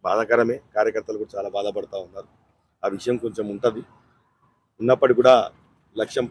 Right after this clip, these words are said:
పార్టీ అధిష్టానం అనేది ఒక నిర్ణయం తీసుకొని దానికి కట్టుబడి ఉండాలి కాబట్టి, మరి ఖచ్చితంగా వారిని తీసుకొని తిరుగుతా ఉన్నాం, మీటింగ్లు పెడతా ఉన్నాం. లక్ష్యం ఎందుకంటే ఈరోజు ప్రతి ఒక్క సీటు అవసరమే.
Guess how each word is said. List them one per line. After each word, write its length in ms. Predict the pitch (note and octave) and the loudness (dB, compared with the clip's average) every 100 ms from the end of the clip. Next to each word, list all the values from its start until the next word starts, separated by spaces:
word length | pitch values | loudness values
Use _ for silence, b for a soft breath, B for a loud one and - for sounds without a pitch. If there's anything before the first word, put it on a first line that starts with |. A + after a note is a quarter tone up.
| A2+ | 2
పార్టీ 300 | A#2 - B2 | 2 4 2
అధిష్టానం 540 | A2 G#2+ A#2+ A#2 A2+ | 2 -4 -2 0 0
అనేది 180 | A2 G#2+ | -2 -4
ఒక 100 | G#2+ | -4
నిర్ణయం 300 | G#2 A2+ A#2 | -2 0 -2
తీసుకొని 300 | G#2 A2+ A2 | -4 -10 -10
దానికి 180 | G2+ G2+ | -8 -8
కట్టుబడి 300 | G2 A2 G#2+ | -6 -4 -4
ఉండాలి 300 | G#2 G2+ F#2+ | -4 -6 -6
కాబట్టి, 340 | F#2+ F#2 - - _ _ _ _ _ _ _ _ | -8 -12 -16 -20 _ _ _ _ _ _ _ _
మరి 100 | G2+ | -12
ఖచ్చితంగా 560 | - - - A2 A#2 B2 _ _ _ _ _ _ _ _ _ - | -8 -8 -4 -2 -2 -4 _ _ _ _ _ _ _ _ _ -10
వారిని 220 | G2 F#2 | -10 -8
తీసుకొని 300 | A2 - A#2+ | -12 -8 -6
తిరుగుతా 280 | A2 A2 A#2 | -4 -6 -4
ఉన్నాం, 260 | A2+ A2+ A2+ | -4 -4 -4
మీటింగ్లు 300 | G#2+ A2 G#2+ | -6 -6 -6
పెడతా 280 | G2+ G2+ G#2 | -6 -6 -8
ఉన్నాం. 280 | G#2 G#2+ - - - - - _ _ _ _ - _ _ _ _ _ _ - - | -8 -12 -18 -20 -20 -20 -20 _ _ _ _ -20 _ _ _ _ _ _ -18 -12
లక్ష్యం 320 | G2+ - A#2 | -8 -4 -2
ఎందుకంటే 420 | A2 A2 A2+ A2 | -2 -4 -4 -2
ఈరోజు 400 | A2+ A2 G#2+ A2+ - - _ _ - - | 0 2 0 -4 -6 -18 _ _ -12 -6
ప్రతి 180 | A2 B2 | -2 -2
ఒక్క 120 | A2 | -2
సీటు 260 | - B2+ | -6 0
అవసరమే. 340 | A#2 - A#2+ | 0 0 -6